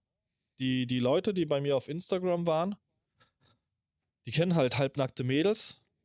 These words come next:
So, jetzt hab ich ein paar Autos gepostet, ein bisschen Sport und natürlich geht die Reichweite dann dadurch runter, weil es die Leute nicht interessiert, weil ich jetzt halt eine E-Mail raushau mit „Hallo, da bin ich wieder nach fünf Jahren.“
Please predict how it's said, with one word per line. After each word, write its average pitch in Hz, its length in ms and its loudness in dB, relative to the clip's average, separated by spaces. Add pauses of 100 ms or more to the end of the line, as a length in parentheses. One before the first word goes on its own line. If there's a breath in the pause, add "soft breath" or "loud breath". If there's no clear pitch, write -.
(260)
So, 131 140 -2
jetzt 123 160 0
hab 127 80 2
ich 131 140 0
ein 139 80 -2
paar 123 160 0
Autos 170 300 2
gepostet, 196 500 -4
ein 139 80 -2
bisschen 139 280 -2
Sport 160 480 -2
und 131 220 -6
natürlich 127 460 -2
geht 113 140 -2
die 117 60 0
Reichweite 117 460 0
dann 113 160 -2
dadurch 113 340 -2
runter, 156 280 0
weil 117 80 2
es 107 60 -4
die 120 80 -2
Leute 113 220 0
nicht 113 140 -4
interessiert, 117 460 -4
weil 117 140 -2
ich 110 100 -6
jetzt 117 160 -6
halt 117 160 -2
eine 117 100 -6
E-Mail 147 320 2
raushau 131 500 0 (360 soft breath)
mit 117 280 -4
„Hallo, 123 220 0
da 131 140 2
bin 160 160 0
ich 165 140 -2
wieder 127 180 0
nach 117 160 -2
fünf 113 320 -6
Jahren.“ 120 240 -2